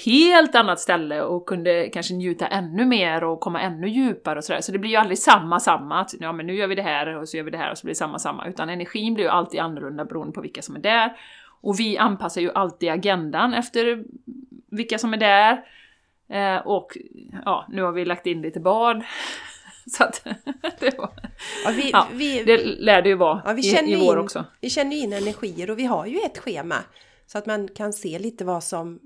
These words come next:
Speaker 2: vad som förväntas, eller man, vad <laughs> man kan förvänta sig. Men
Speaker 1: Ja.
Speaker 2: sen så freebasar vi ju när vi känner att, eh, det behövs.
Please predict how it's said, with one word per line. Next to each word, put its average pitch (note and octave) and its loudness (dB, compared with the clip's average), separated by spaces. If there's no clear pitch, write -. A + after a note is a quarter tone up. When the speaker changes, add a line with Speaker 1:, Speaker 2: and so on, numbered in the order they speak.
Speaker 2:
vad E3+ -12
som F3 -10
förväntas, G3 -8
eller G#3 -8
man, G#3 -4
vad G3+ 0
<laughs> - -20
man G#3 -6
kan G#3 -12
förvänta F#3+ -12
sig. C4 -10
Men G#3+ 0
Speaker 1:
Ja. F3+ 0
Speaker 2:
sen F3+ -4
så A#3 -6
freebasar G#3 -4
vi D4+ -4
ju G3 -2
när G3 -4
vi F#3+ -6
känner E3 -8
att, F3 -10
eh, E3+ -10
det F3 -10
behövs. F3 -8